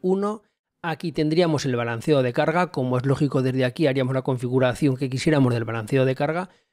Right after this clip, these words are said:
pero bueno, lo importante es esto de aquí, que en este caso, como podemos ver, tenemos las dos líneas que nos vienen de la operadora, las dos líneas que nos vienen a través del mismo cable, que las dividimos en dos, tenemos las dos conexiones,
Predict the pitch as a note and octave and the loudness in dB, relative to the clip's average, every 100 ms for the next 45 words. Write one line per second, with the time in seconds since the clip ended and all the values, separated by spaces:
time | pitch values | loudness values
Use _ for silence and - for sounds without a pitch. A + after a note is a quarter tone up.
0 | _ C#3+ C3+ C#3 A#2+ B2 A#2 B2 C3+ C3 | _ -8 -2 -2 0 -2 -2 -2 0 0
1 | C3 D3 - C#3+ C#3+ C3+ G#3 A3+ - - | 0 -2 -2 0 0 0 -2 -4 -6 -4
2 | E3+ C3 B2+ B2+ - C#3 D#3 G3+ F#3+ C#3 | -2 -2 -4 -6 -2 0 0 0 0 0
3 | B2 B2+ B2+ C3 C3 E3+ G3+ - D3+ D#3 | 0 -2 -2 -2 0 0 0 0 0 2
4 | C#3+ A#2 - - - C#3 C3 C3 C3 D3+ | 0 -4 -10 -14 -6 -2 -2 -4 -2 2
5 | D#3 C3 D3+ D#3+ F#3 G3 G#3+ - - C#3 | 2 0 -4 -2 0 2 0 0 -4 -4
6 | C3 C3 D#3 D3 A#2+ A2 _ _ E3 C3+ | -4 -2 0 0 -2 -8 _ _ -10 -6
7 | B2+ B2 B2+ B2+ B2+ D#3 G3 A#3+ - _ | -6 -4 -2 -2 0 0 0 -4 -10 _
8 | - C#3 C3+ C3+ C#3 D#3 D3+ - D3 C#3+ | -10 -6 -4 -4 0 2 2 0 -2 0
9 | E3+ D#3 C3 C3 C3+ D3+ C#3 B2+ C3+ B2+ | 2 2 -2 -2 0 2 2 0 -2 -2
10 | D3 C3+ D#3+ E3+ G#3+ A#3+ _ - D3+ C3 | -4 0 0 0 0 -2 _ -4 0 0
11 | C3 C3 C3 C3 C#3 C#3 - D3 D3+ F#3+ | -2 -2 -2 0 2 2 0 0 2 0
12 | G#3 D#3+ D3 C#3+ B2+ A#2+ C3+ - D3 C#3+ | 0 0 0 0 -2 -4 -4 0 0 2
13 | E3+ F3+ G3+ - | 0 0 -2 -6